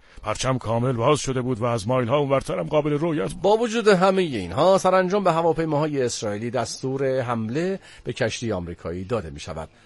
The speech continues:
Speaker 2: ساعت دو بعد از ظهر. هواپیماها پل فرماندهی کشتی را با آتش توپ هدف قرار می‌دهند. در موج اول، اسرائیلی‌ها چهار بار لیبرتی را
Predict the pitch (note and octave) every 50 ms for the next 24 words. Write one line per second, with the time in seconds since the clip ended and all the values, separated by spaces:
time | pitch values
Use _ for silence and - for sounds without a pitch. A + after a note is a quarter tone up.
0 | _ _ - - - F2 - - A2+ G2+ C3 D#3 E3 D3 A2+ G2+ E2+ E2+ - D2
1 | D2 - - F#2 G#2 G#2+ - _ - - _ _ _ _ _ _ - - C#3+ B2+
2 | E3 - D#3+ E3 F3+ F#3+ F3+ A3 A3+ A3+ A3 - - A3 A3+ A3 A3 G3 - F#3
3 | F3+ F#3 F#3 F3+ E3+ F3+ F#3 F#3 F#3 F3+ - D3 B2 A#2 - - G3 G#3+ A3 G3+
4 | F#3+ F3 - D3+ - D3+ C#3 - C#3 A#2 - - C3 A#2+ - - - - - C3+
5 | B2 A2 F#2 - - - A#2 G#2 G2 F2+ D#2+ D#2 D#2 D2+ - D2 F2 D#2+ D#2 D2
6 | E2+ - _ - - - _ - A#2+ G#2+ G#2+ B2 B2 - A#2 - G#2+ F#2 E2+ G2+
7 | A#2+ C#3 D#3+ F3+ G3 G3+ - - - - - - - - G3 - - A3 A3 G#3+
8 | G#3 G3 E3+ F3+ A3+ A#3 - - - - - - - F#3 E3+ E3+ G#3 A3+ A#3 A3+
9 | G#3+ F#3+ C#3+ B2+ D3 E3 E3 E3+ F#3 F#3+ F3+ - - - - - C3 C3+ G#2+ G2
10 | F#2 F2+ - - E3+ G3+ G#3